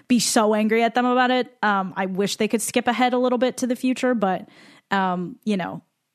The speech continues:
acceptance is, is a journey in and of itself. And I don't think I'm learning not to, 'cause I think when I first, like, really became, like, s-,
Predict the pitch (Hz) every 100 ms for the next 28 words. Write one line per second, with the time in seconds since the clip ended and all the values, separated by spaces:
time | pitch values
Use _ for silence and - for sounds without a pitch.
0 | - 214 - 208 190 220 202 - 214 196
1 | 160 - - - 208 196 160 185 185 156
2 | - 170 170 - - - 226 277 - -
3 | 226 214 196 208 202 196 196 190 - -
4 | _ _ _ _ _ _ _ 254 262 294
5 | 294 262 240 233 220 214 214 214 - -
6 | 220 202 240 247 277 233 214 196 - -
7 | 262 220 - 208 196 196 233 214 202 196
8 | 202 190 185 185 - _ _ 180 - -
9 | -